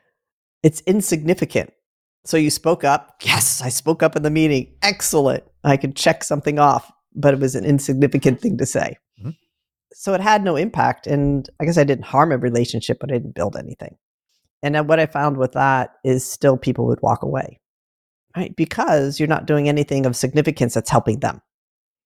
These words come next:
Speaker 1: And it took me a while to sort of figure that out. So to be able to ask those questions that are, help the person and meaningful for both me and the other to discover something new.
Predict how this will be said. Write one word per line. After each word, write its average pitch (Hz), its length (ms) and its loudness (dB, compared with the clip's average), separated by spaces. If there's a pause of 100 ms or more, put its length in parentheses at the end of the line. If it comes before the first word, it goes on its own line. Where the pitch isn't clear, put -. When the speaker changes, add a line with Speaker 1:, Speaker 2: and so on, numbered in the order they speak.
(260)
Speaker 1:
And 139 80 2
it 147 80 2
took 185 140 -4
me 175 80 -2
a 156 40 -6
while 143 220 2
to 139 80 -12
sort 135 220 -2
of 120 100 0
figure 123 300 0
that 117 180 2
out. 113 260 -4 (600)
So 151 240 0
to 151 100 -4
be 147 140 0
able 156 180 2
to 139 500 0 (440)
ask 139 320 -2
those 135 200 0
questions 135 460 0
that 127 140 0
are, 123 280 0 (260)
help - 340 0
the - 60 -6
person 139 400 -2
and 123 140 0
meaningful 151 400 2
for 123 100 -6
both 127 280 -2
me 139 400 0
and 139 340 0
the 127 160 -2
other 127 420 0 (760)
to 135 60 -2
discover 139 440 0
something 135 360 -2
new. 147 280 0